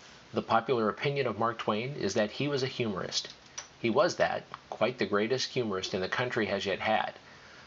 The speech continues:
But he was also much more, and it is because of this much more that his books are winning an ever-increasing audience.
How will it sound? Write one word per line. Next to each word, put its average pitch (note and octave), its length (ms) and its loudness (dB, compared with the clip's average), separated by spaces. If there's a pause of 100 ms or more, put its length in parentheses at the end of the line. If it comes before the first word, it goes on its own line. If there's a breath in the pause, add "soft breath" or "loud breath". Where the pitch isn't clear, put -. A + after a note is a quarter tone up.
But G#2+ 120 4
he A#2 60 0
was G2+ 140 2
also A#2+ 280 4
much F#2+ 220 -2
more, A2+ 280 0 (420)
and G#2+ 160 2
it G#2+ 140 2
is G#2 100 2
because B2+ 400 2
of G#2+ 120 -2
this G#2 200 0
much F#2+ 220 -2
more G#2+ 320 2
that F2+ 160 -2
his F2+ 140 -4
books G#2 260 -2
are F#2+ 60 2
winning G2+ 400 -2
an F2+ 160 -2
ever-increasing F#2 720 -2
audience. - 520 -2